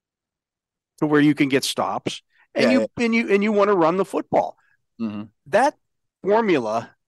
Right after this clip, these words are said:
Speaker 1: A, has been around since, since the start of football.
Speaker 2: Mm-hmm.
Speaker 1: And there's a reason it's been around since the start of football, because it wins, it works.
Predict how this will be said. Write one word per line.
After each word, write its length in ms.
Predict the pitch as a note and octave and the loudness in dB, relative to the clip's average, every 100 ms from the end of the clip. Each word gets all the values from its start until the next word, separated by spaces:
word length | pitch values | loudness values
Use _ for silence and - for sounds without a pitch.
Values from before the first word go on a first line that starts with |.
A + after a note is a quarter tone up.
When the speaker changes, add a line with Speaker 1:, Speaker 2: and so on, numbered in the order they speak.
| _ _ _ _ _ _ - | _ _ _ _ _ _ -2
Speaker 1:
A, 260 | D#3+ A#3 G3 | 2 4 4
has 220 | E3+ C#3 | 2 0
been 180 | F3+ E3 | 0 0
around 360 | D3 D3+ D3 | 0 0 -2
since, 360 | - C#3 - - - | -4 -8 -10 -16 -6
since 280 | - C#3 | -2 -2
the 80 | - | -2
start 280 | - D#3+ C#3 | 0 4 4
of 80 | - | 2
football. 580 | A#2 - F#2+ F#2+ G2+ _ _ _ _ C#3 | -2 -2 -6 -6 -8 _ _ _ _ -6
Speaker 2:
Mm-hmm. 240 | C3+ B2+ G#2 _ _ - | -6 -6 -12 _ _ 0
Speaker 1:
And 160 | D#3+ | 4
there's 140 | G3+ F3+ | 6 6
a 80 | F3 | 6
reason 500 | D3 B3+ D#4 A3 C3+ | 4 0 4 4 2
it's 140 | A#2 | 0
been 180 | - B2 | -2 0
around 280 | A2 A2 G#2+ | 0 -2 -4
since 200 | A2+ - | -8 -12
the 80 | G2+ | -6
start 240 | A#2+ G2 | -4 -4
of 80 | - | -6
football, 420 | G#2 - F2+ A2+ | -10 -8 -6 -4
because 640 | D#3 D#3+ E3 E3 E3 - - _ _ - | -2 2 4 4 2 -6 -12 _ _ -4
it 160 | B3 A#3+ | -4 2
wins, 500 | D#4+ D#4+ D#3+ - F3+ | 4 6 4 -2 -6
it 140 | F#3 | 0
works. 480 | C4 D#4 - - | 2 2 0 -8